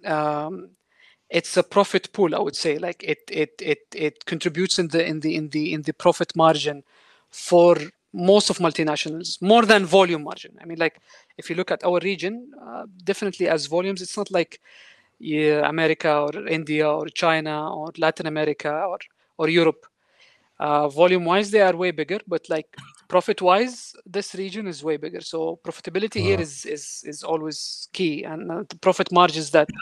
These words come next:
Speaker 1: we have in the region is, is, is the highest.
Speaker 2: Yeah.
Speaker 1: So, so, um, I mean, like, the approach I take, um, um, and, and this is, and I, I see, I think it's done even from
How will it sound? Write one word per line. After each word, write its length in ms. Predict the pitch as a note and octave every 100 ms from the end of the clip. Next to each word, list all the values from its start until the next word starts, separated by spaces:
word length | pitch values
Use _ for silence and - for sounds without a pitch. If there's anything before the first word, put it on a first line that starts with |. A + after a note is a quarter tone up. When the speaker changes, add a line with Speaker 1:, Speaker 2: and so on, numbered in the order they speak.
| - - - - - D#3+
Speaker 1:
we 100 | F3+
have 240 | F#3 F#3+
in 80 | F#3
the 80 | E3
region 340 | F#3+ G#3 B3+
is, 240 | G#3+ D#3 D#3+ - -
is, 280 | F3 D#3+ C#3
is 240 | F3 D#3
the 80 | D#3
highest. 420 | F3+ E3+ - - _ _ _ _ _ _ _ _ _ _ - - -
Speaker 2:
Yeah. 140 | G2
Speaker 1:
So, 480 | F#2 F#3+ F#3 F3+ F#3
so, 460 | - F#3+ F3+ E3+ - _ _
um, 160 | E3 E3+
I 80 | E3+
mean, 140 | F#3
like, 180 | F3+ - _ _ _ F3
the 240 | D#3 F#3+
approach 400 | E3 G3+ A#3 -
I 140 | G#3
take, 400 | G3 F#3+ A3+ -
um, 140 | C4 B3
um, 240 | A#3+ A#3+ _ _ - _ D#3
and, 240 | E3+ F3
and 200 | E3 E3+
this 180 | F#3 -
is, 320 | F3+ D#3+ - _ _
and 520 | F#3 E3+ E3+ F3 F3 _ _ - -
I, 320 | - D#3+ E3+
I 180 | F3 E3
see, 380 | D#3+ - F#3+ F3
I 100 | D#3
think 440 | - F3 - - -
it's 240 | D3+ - -
done 260 | F#3 F#3
even 260 | F3+ F#3 F3+
from 340 | - E3+ E3+